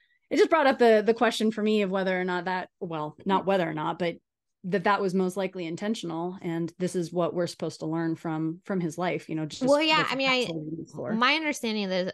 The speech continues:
Speaker 2: i-, is that it was very intentional because you had people, um, very, very early on, a-, a-, as the church was created and as, um, the documents were in existence,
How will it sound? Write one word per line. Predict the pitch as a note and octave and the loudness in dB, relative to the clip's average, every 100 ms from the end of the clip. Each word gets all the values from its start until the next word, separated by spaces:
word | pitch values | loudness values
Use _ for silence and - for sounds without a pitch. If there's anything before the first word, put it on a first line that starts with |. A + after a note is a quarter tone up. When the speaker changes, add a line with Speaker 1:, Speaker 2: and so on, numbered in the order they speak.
| - | -6
Speaker 2:
i-, | F#3+ - | -6 -4
is | F#3+ F#3 | -4 -2
that | F3+ | -2
it | - | 0
was | F3 F3 | 0 -2
very | E3+ A#2+ | -2 -6
intentional | G2+ F3+ D3+ - G2+ | -6 -8 -8 -6 -4
because | D#3+ F#3 F#3 | -2 0 2
you | G#3 | 2
had | G#3 G#3+ G3 | 2 -2 -2
people, | G#3 G3 F#3 F3 D#3+ E3+ - - _ _ G3 | -4 -2 0 0 0 -4 -10 -20 _ _ -2
um, | F#3 E3 C#3+ - | 0 0 -2 -6
very, | F3 E3+ G3 F#3+ F#3+ | -8 0 4 6 4
very | F#3 F3 E3 - | 4 2 0 0
early | F#3 F#3 F3+ - | 0 0 0 -2
on, | F3 D#3+ D3 D3 F3 - _ _ _ | -2 0 0 -2 -4 -6 _ _ _
a-, | - | -4
a-, | - - | -4 -2
as | F3+ F3+ | 0 0
the | F3+ | -4
church | F#3 F#3 E3 | -2 -2 0
was | F3+ - | -4 -4
created | - F3+ D#3+ E3 - | -2 -2 0 -4 -4
and | F3 - | -6 -4
as, | E3+ E3+ D#3 E3 - - | -2 -2 -2 -6 -8 -6
um, | D#3+ C#3 C3 - - | -4 -4 -6 -8 -6
the | F3+ | 0
documents | E3+ F3 F3 D#3+ E3 - | 0 0 -2 0 -2 -4
were | - E3 D3 C#3+ D3 | -2 0 0 0 -2
in | F3+ D#3+ | -2 -2
existence, | D3+ - D3 - C4 D#4 | -4 -6 -4 -2 -2 -2